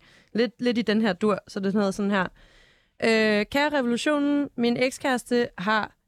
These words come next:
et ret godt liv. Øh, han er vokset op med de bedst tænkelige kår, en masse, især økonomisk ka-, kapital og kulturel kapital fra sine forældre,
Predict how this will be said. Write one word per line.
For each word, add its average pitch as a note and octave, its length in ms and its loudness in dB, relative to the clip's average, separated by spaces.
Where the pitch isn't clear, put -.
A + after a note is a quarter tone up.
et G#3 240 0
ret G3 240 -2
godt F#3+ 260 -2
liv. F3+ 260 -4
Øh, G3+ 60 -2
han A#3 160 0
er C4+ 60 2
vokset A#3 340 0
op A3+ 80 -2
med A#3 120 0
de F#3+ 60 -4
bedst A3 280 -2
tænkelige G#3+ 360 0
kår, - 420 -2
en F#3+ 140 0
masse, A3 440 0
især C4+ 440 -2
økonomisk A3+ 520 0
ka-, G3 140 0
kapital G3+ 520 -2
og G3 80 -8
kulturel A3 420 -2
kapital G#3 460 -2
fra - 120 -6
sine G#3+ 200 0
forældre, G#3+ 400 0